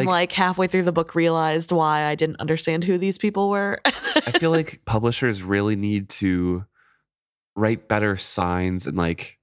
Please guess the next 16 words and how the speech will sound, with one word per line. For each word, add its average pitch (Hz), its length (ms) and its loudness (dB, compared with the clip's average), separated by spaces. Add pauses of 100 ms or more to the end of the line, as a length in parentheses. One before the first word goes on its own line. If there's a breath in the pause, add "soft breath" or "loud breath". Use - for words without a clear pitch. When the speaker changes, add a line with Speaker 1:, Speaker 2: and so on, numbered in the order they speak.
(240)
Speaker 1:
descriptions 92 760 -2
on 87 200 0
the 90 60 -2
book 85 220 -2
covers 113 480 0
about 92 320 0
what 90 160 0
series 104 500 0
they're 107 160 2
in, 107 220 0
what - 260 -2
book - 240 -4
number 95 420 0
it 104 120 0
is, 104 400 0
'cause 90 400 -2